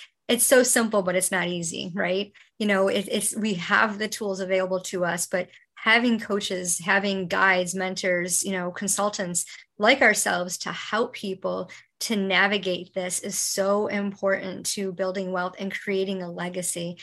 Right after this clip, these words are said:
So I, we know you work with your clients one-to-one. What, what do you offer?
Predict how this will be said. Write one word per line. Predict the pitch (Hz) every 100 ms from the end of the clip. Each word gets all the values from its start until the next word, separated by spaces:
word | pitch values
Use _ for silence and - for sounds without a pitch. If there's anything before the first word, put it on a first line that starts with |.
| - -
So | 233 214 208
I, | 214 208 208
we | 220 220
know | 220 254
you | 285 269 262
work | 247 262
with | 240
your | 233
clients | 233 208 208 226 220
one-to-one. | 202 214 233 196 180 190 196
What, | 208 208
what | 220 233
do | 233
you | 233
offer? | - 185 190 175 190